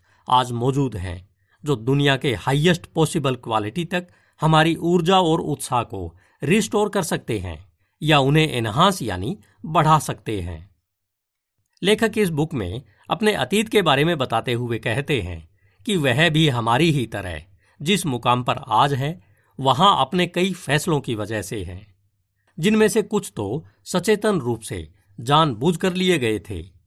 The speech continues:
वे आगे कहते हैं कि जब वे पीछे मुड़कर देखते हैं, उस समय के निर्णयों में उनका विश्वास अनुग्रह के तत्व पर और गहरा हो जाता है,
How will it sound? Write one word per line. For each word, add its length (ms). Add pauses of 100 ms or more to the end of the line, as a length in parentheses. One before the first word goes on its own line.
(380)
वे 180
आगे 280
कहते 440
हैं 580
कि 100
जब 240
वे 160
पीछे 340
मुड़कर 380
देखते 400
हैं, 240 (440)
उस 240
समय 260
के 160
निर्णयों 500
में 280 (240)
उनका 300
विश्वास 680 (260)
अनुग्रह 500
के 160
तत्व 440
पर 240 (240)
और 320
गहरा 320
हो 180
जाता 340
है, 160